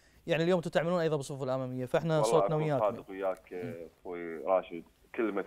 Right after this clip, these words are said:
Speaker 2: الأمير وإشادته في الجمعيات التعاونية،
Speaker 1: نعم.
Speaker 2: هذا أكبر، أكبر
Speaker 1: أكبر وسام على
Speaker 2: وسام
Speaker 1: الجميع، صحيح، تستحقون.
Speaker 2: على الجميع.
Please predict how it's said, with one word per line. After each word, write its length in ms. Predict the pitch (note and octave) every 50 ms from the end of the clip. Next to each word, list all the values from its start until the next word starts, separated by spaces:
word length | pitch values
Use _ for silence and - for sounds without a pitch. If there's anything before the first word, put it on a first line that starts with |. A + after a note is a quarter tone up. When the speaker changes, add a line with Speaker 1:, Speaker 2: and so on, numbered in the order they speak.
| -
Speaker 2:
الأمير 440 | G2 - G2 F#2+ G2 F#2+ F2+ - - - -
وإشادته 560 | - G2+ - - G#2+ G2 F#2 E2+ - - E2+
في 220 | - - F#2 F2+ F2
الجمعيات 420 | E2+ - F2+ E2 F2 F2 F2+ - - -
التعاونية، 880 | - E2 - - - - - - E2+ F2+ F2 F2 F2 F2+ F2+ F#2+ G2+ - - -
Speaker 1:
نعم. 140 | - D3+ -
Speaker 2:
هذا 280 | F#2+ F#2 F2 F2+ - -
أكبر، 420 | A2 - - - F#2+ F#2 E2+ - - _ -
أكبر 240 | - - - - E3+
Speaker 1:
أكبر 200 | - - F#3 F3
وسام 180 | E3+ - G3 F3
على 40 | G3
Speaker 2:
وسام 80 | G#3 F3+
Speaker 1:
الجميع، 180 | C#3+ C#3+ B2+ A#2+
صحيح، 360 | - - B2+ - E3+ E3 -
تستحقون. 540 | - - - - - - D#3 - G#2 - G#2
Speaker 2:
على 160 | G2 F2+ F2+
الجميع. 440 | F2+ F2 F#2+ F2+ F2+ G2 A2+ A#2+